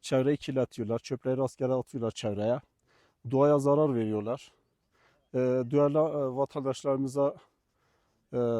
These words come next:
söylüyorum, çöpleri, e, yere atmasınlar. Yani atsalar da güzel bir şekilde kon-,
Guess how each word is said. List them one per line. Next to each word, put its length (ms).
söylüyorum, 720
çöpleri, 460
e, 480
yere 240
atmasınlar. 840
Yani 260
atsalar 480
da 180
güzel 320
bir 60
şekilde 480
kon-, 220